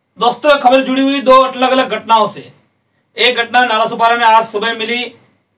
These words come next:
एक वृद्ध व्यक्ति की लाश की, तो वहीं दूसरी घटना मुंबई अहमदाबाद हाईवे पर लगातार हो रहे एक्सीडेंट की।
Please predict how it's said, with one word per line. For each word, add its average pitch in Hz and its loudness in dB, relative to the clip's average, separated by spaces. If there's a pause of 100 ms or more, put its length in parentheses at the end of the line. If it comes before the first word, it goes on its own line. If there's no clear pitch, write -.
(120)
एक 226 -6 (600)
वृद्ध 233 0
व्यक्ति 247 -6
की 247 -8
लाश 220 2
की, 247 -10
तो 240 -10
वहीं 233 -6
दूसरी 214 -8
घटना 247 -2 (1120)
मुंबई 262 0
अहमदाबाद 247 2
हाईवे 226 0
पर 240 -2
लगातार 233 0
हो 220 2
रहे 233 -2
एक्सीडेंट 202 -8
की। 127 -20